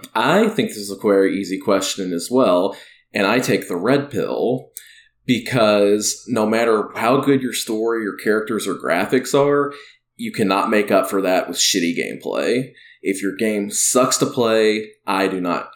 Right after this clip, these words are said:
care about the story. I am not gonna get through it. Like, I'm making this decision just based on gameplay alone, because this game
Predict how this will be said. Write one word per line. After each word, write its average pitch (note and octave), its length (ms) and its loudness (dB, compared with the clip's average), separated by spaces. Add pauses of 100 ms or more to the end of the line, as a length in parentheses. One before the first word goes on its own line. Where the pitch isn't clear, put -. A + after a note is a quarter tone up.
care A#2+ 240 2
about A#2+ 160 2
the - 60 -6
story. G#2 520 2
I F#2 180 -6
am F2+ 80 -4
not F2 180 -4
gonna F2+ 180 -6
get F2 240 -2
through A2 320 2
it. G2+ 60 0 (300)
Like, G#2+ 180 2
I'm A#2 180 4
making C3 260 4
this G#2+ 140 -2
decision G2 400 -2
just F2 200 -10
based F#2+ 220 2
on F2+ 220 -2
gameplay F#2 440 -2
alone, G2 640 -2 (380)
because G2+ 640 2
this B2 180 0
game C3 460 2